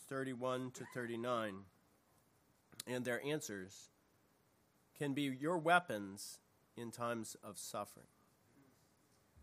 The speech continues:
We do tend to ask questions in suffering.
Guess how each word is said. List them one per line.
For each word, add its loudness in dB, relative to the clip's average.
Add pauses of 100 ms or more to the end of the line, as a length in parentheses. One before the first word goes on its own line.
(1500)
We -2
do 2
tend 4
to 4
ask 2
questions -4
in -6
suffering. 0